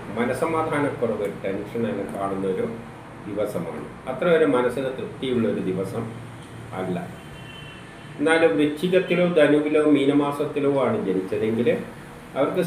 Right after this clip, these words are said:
സൂര്യനിൽ നീന്തിക്കുമ്പോൾ ഗ്രഹങ്ങളെല്ലാം വളരെ അനുകൂലമായിട്ടാണ് നിൽക്കുന്നത്. അതുകൊണ്ട് അവരെ സംബന്ധിച്ചിടത്തോളം ഈ പ്രയാസങ്ങളൊന്നും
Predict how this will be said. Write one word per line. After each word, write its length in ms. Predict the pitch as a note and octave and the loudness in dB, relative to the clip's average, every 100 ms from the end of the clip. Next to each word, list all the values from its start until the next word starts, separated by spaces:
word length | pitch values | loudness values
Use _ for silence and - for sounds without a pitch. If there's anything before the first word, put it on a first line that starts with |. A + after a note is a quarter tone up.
| - | 2
സൂര്യനിൽ 520 | D3 D#3 F3 F#3 F3+ F3+ | 2 4 6 6 6 4
നീന്തിക്കുമ്പോൾ 520 | E3+ D3+ D#3+ D#3 D#3 D3+ C#3+ | 4 2 0 4 4 4 4
ഗ്രഹങ്ങളെല്ലാം 540 | C#3 D3 C#3+ C#3+ C#3 C3+ | 4 4 2 2 2 2
വളരെ 240 | B2+ B2+ B2+ | 2 2 2
അനുകൂലമായിട്ടാണ് 720 | A#2+ A2+ A2+ A2 G2+ G#2 F#2+ F2+ | 2 4 2 2 -2 -2 -2 -2
നിൽക്കുന്നത്. 440 | F2 - - - - - - - - - | -4 -6 -6 -8 -8 -8 -8 -8 -10 -2
അതുകൊണ്ട് 300 | A#2+ C3+ B2 G#2+ | 0 2 2 2
അവരെ 220 | B2 D#3 E3+ | 4 4 4
സംബന്ധിച്ചിടത്തോളം 760 | D#3 D#3 D#3 D#3 D3 D3 C#3 C#3 C3+ | 2 2 2 2 2 4 4 4 2
ഈ 40 | C3+ | 2
പ്രയാസങ്ങളൊന്നും 880 | B2+ C3 B2+ B2+ B2+ B2 B2 C3+ | 2 2 0 0 2 2 2 0